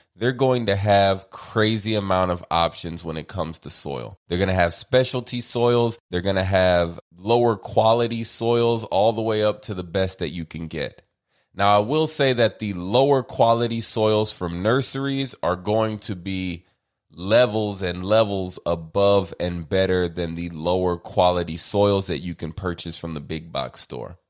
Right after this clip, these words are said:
All right, at the big box store, I said you can get a bag of soil for probably a dollar a bag, while at a nursery, the cheapest bag of soil may be something like seven or eight dollars.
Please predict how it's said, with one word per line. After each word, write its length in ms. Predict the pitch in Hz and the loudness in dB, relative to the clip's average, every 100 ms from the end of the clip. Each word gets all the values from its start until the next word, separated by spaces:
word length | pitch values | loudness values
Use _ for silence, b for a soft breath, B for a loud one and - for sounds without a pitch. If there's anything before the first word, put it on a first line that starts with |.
| _ | _
All 140 | 95 | 2
right, 140 | 117 120 | 4 2
at 80 | - | -4
the 80 | |
big 260 | 110 135 117 | -4 -4 2
box 220 | 127 120 | 2 2
store, 260 | - 123 117 | -2 2 2
I 80 | 110 | 2
said 260 | - 110 | 0 -4
you 80 | 107 | -4
can 160 | 104 104 | -6 -6
get 280 | 104 107 | -2 -2
a 40 | 87 | -2
bag 320 | 85 104 98 | 2 2 2
of 60 | 95 | -4
soil 320 | - 95 95 | -2 0 0
for 160 | - | -2
probably 540 | 87 101 92 90 90 85 | -4 0 0 -2 -6 -6
a 80 | 82 | -6
dollar 520 | 82 87 90 92 85 | -2 2 2 2 -2
a 60 | |
bag, 560 | 82 92 104 107 104 98 _ | -2 0 2 4 2 -2 _
while 420 | _ 98 104 104 | _ 4 6 6
at 120 | 101 92 | 4 0
a 60 | |
nursery, 720 | 90 104 104 - 107 110 104 | -2 0 -2 -4 -4 -2 -2
the 160 | 92 87 | -4 -6
cheapest 440 | - 110 90 92 | -6 -6 -6 -2
bag 260 | 87 98 90 | 4 4 2
of 60 | |
soil 360 | - 98 95 92 | -2 0 2 2
may 180 | 95 98 | 0 -2
be 140 | 92 | -4
something 400 | 90 98 87 87 | -2 -2 -2 -2
like 200 | 87 87 | 0 -2
seven 440 | - - 87 82 80 | -2 0 0 0 -2
or 120 | 80 | -2
eight 220 | 73 55 | -4 -4
dollars. 500 | 69 65 50 - - | -4 -4 -8 -16 -20